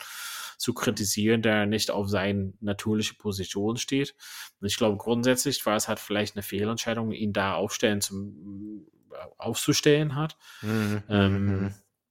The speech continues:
Speaker 1: Das ist eher gegenüber den Coaches, also John Davis wäre im Angebot, äh, da <laughs> theoretisch gewesen.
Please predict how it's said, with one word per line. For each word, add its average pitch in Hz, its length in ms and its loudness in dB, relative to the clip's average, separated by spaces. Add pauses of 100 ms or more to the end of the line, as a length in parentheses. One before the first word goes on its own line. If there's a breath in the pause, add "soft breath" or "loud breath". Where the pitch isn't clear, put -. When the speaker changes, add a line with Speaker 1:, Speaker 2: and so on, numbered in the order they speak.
(500)
Speaker 1:
Das 101 380 -2
ist 110 80 -2
eher 104 240 4
gegenüber 98 400 -2
den 98 80 -2
Coaches, 107 460 0
also 98 340 -2
John 95 240 0
Davis 101 400 -2
wäre 98 320 0
im 98 220 -4
Angebot, 101 640 -4
äh, 101 340 -2 (180)
da 104 500 -2
<laughs> - 40 -20
theoretisch 107 760 -2
gewesen. 107 640 -4